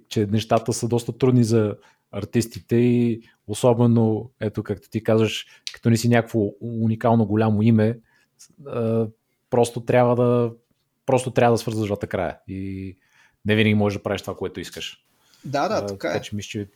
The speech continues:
Speaker 1: прощават в този аспект.
Speaker 2: Ами, не, то, да, тя, тая книжка, че ще стане, ще стане.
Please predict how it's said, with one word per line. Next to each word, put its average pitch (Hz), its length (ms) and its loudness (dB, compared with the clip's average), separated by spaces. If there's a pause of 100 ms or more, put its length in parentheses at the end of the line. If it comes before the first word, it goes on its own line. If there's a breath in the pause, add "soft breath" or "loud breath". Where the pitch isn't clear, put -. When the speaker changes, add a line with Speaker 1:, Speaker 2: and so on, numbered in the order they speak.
(140)
Speaker 1:
прощават 104 680 -2 (240)
в 104 260 -10
този 101 240 -8
аспект. - 380 -10 (600 soft breath)
Speaker 2:
Ами, 160 580 -4
не, 185 240 -6
то, 170 220 -2 (500)
да, 165 300 0
тя, 156 220 -4
тая 160 220 -4
книжка, - 300 -6
че - 120 -4
ще - 80 -6
стане, 151 300 -6
ще - 140 -6
стане. 120 440 -4